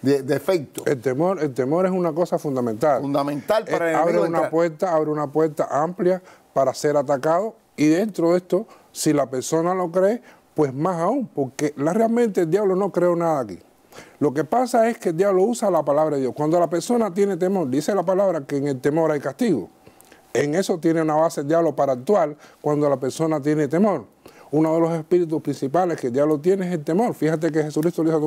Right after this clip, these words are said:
Speaker 2: el mundo, "No temas, no temas, solamente cree".
Speaker 1: Constantemente.
Speaker 2: Ahora, cuando la persona tiene temor,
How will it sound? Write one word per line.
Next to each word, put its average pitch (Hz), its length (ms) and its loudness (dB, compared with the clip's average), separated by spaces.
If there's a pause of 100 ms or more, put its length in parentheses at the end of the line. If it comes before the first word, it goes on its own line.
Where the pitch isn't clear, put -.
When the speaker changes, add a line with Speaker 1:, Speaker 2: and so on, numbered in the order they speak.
Speaker 2:
el 139 40 -4
mundo, 104 80 -6
"No 123 160 -4
temas, 127 300 -4 (320)
no 131 160 -4
temas, 123 340 -2
solamente 131 420 -2
cree". 185 120 0
Speaker 1:
Constantemente. 160 440 -4 (180)
Speaker 2:
Ahora, 139 340 0 (260)
cuando 147 280 0
la 139 100 2
persona 226 340 -2
tiene 214 280 2
temor, 202 360 0